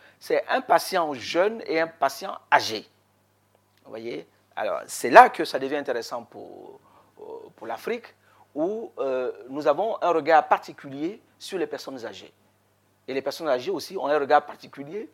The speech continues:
sur la société. Alors, ici donc, euh, les Qualis, hein, sont une sorte de, d'outil d'analyse économique, c'est d'abord parti de là,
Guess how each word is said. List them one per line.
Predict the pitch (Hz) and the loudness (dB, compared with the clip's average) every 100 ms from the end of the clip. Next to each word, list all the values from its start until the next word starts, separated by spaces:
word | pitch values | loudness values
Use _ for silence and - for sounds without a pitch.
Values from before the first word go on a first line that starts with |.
| _ _ - | _ _ -18
sur | - 147 156 190 | -14 -6 -2 -2
la | - 147 | -2 -4
société. | 143 - - - - - _ _ _ _ - - - _ _ _ _ _ _ | -6 -14 -18 -18 -20 -20 _ _ _ _ -20 -20 -20 _ _ _ _ _ _
Alors, | 139 143 107 71 - _ _ _ _ _ _ _ _ _ _ _ _ - | -2 0 -2 -10 -18 _ _ _ _ _ _ _ _ _ _ _ _ -10
ici | 202 - 294 | -10 -6 4
donc, | 269 262 180 | 4 4 0
euh, | 139 - - | 0 -2 -4
les | 135 | -6
Qualis, | - 175 226 269 - | 0 0 0 -8 -6
hein, | 123 147 | -4 -4
sont | - 175 190 - | -6 -6 -6 -6
une | 151 151 | -10 -6
sorte | 190 180 | -4 -2
de, | 143 156 190 - _ _ _ _ _ _ _ | -2 -4 -8 -18 _ _ _ _ _ _ _
d'outil | 135 160 185 196 226 | -10 -8 -8 -10 -8
d'analyse | 185 156 147 147 185 180 - - - | 2 4 4 2 -4 -12 -18 -2 -2
économique, | 175 151 135 139 170 | 0 -2 -4 -6 -10
c'est | - 120 | -10 -2
d'abord | 123 143 | 0 2
parti | 156 - | -2 -2
de | 120 | -8
là, | 110 117 | -8 -8